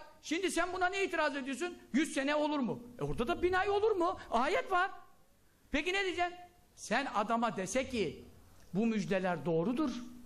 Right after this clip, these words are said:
Fakat bu bir gece yapıp her gece yatanlara değil, beş vakit namazı kılan, en azından farzları yerine getirmek şartıyla bu müjdeler var." Ben her zaman demiyor muyum? Yoksa sen bir Kadir Gecesi ihya edip sonra farzları kılmasan bu müjde sana yok.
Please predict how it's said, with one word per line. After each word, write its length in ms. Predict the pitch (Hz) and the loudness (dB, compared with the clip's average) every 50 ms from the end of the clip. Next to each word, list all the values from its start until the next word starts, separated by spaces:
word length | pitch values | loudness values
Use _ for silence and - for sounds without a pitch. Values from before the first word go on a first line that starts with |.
| - - - - - | -20 -20 -20 -20 -8
Fakat 640 | - - 185 208 190 285 262 214 - - - - - | -2 0 0 2 2 2 2 2 0 -4 -8 -4 -2
bu 160 | 233 233 175 | 0 2 2
bir 100 | 247 240 | 2 2
gece 240 | 247 240 196 214 226 | 2 0 2 2 2
yapıp 360 | 220 214 - 214 220 165 160 | 2 2 2 0 0 0 2
her 120 | 190 233 | 0 0
gece 260 | 240 202 214 202 180 196 | 2 0 -2 0 0 0
yatanlara 680 | 196 196 196 - 208 208 196 196 190 190 185 180 147 | 0 0 0 0 -2 0 0 0 0 2 0 2 2
değil, 320 | 185 202 202 170 - - - - - - - - - - - - - - - - | 4 4 4 2 0 -4 -10 -14 -16 -18 -20 -20 -20 -20 -20 -20 -20 -8 -2 2
beş 260 | 240 247 208 - - | 2 2 2 2 2
vakit 280 | 240 226 - 214 208 - | 0 0 2 0 -2 0
namazı 400 | 214 202 196 202 208 208 269 - | 0 0 0 0 -2 -2 -6 -6
kılan, 400 | - 196 180 196 202 160 127 - - - - - - - - | -2 0 2 2 2 0 -2 -8 -14 -18 -20 -20 -10 -4 -2
en 140 | 233 277 285 | 0 0 0
azından 460 | 269 262 214 240 233 226 220 196 175 | 0 0 0 0 0 2 0 0 0
farzları 440 | 156 - 202 214 214 196 214 214 220 | 0 0 0 0 0 0 0 0 0
yerine 300 | 240 214 196 196 202 220 | 2 0 0 0 0 0
getirmek 500 | 208 190 185 - - 170 160 196 277 285 | 0 -2 -2 -2 -2 -2 0 -2 -2 -2
şartıyla 540 | - - 311 294 - - 285 269 262 247 226 | 0 0 0 0 0 -2 -2 0 0 0 0
bu 80 | 240 | 0
müjdeler 420 | 233 226 220 175 220 214 214 202 196 | -2 -2 0 0 0 0 2 2 2
var." 200 | 196 185 165 - - - - - - | 2 2 0 0 -2 -10 -14 -6 -2
Ben 140 | - 247 254 | 0 0 2
her 140 | 262 311 339 | 2 0 0
zaman 340 | - - 285 285 294 294 254 | 0 0 0 0 0 0 0
demiyor 280 | 339 381 427 415 359 | 0 0 2 2 0
muyum? 260 | 302 247 208 175 135 - - - - - - - - - | 0 0 -2 -4 -6 -10 -14 -18 -20 -20 -20 -20 -8 -2
Yoksa 340 | - 311 349 - 254 311 294 | 0 0 2 2 2 0 0
sen 240 | 302 285 262 240 233 | 2 0 0 0 0
bir 100 | 320 254 | -2 -2
Kadir 240 | - 320 285 294 277 | 0 -2 -2 -2 -2
Gecesi 420 | 254 285 254 254 269 208 240 269 | -4 -2 -2 -2 -2 -2 -2 -2
ihya 240 | 254 240 277 277 277 | 0 2 2 2 2
edip 160 | 240 208 208 202 | 0 -2 -4 -2
sonra 240 | - 247 285 294 269 | 0 2 2 2 2
farzları 520 | - - 262 277 269 240 277 262 247 240 | 2 2 0 0 0 0 0 0 0 -2
kılmasan 540 | 247 311 359 330 277 247 - 233 214 190 185 | -4 -4 -2 0 0 0 0 0 -2 -2 0
bu 100 | 254 320 | 0 0
müjde 280 | 311 277 240 202 233 214 | 0 0 0 0 0 0
sana 280 | - 233 269 285 262 | 0 2 2 2 2
yok. 380 | 202 190 277 - - - - | 2 4 2 2 2 0 -2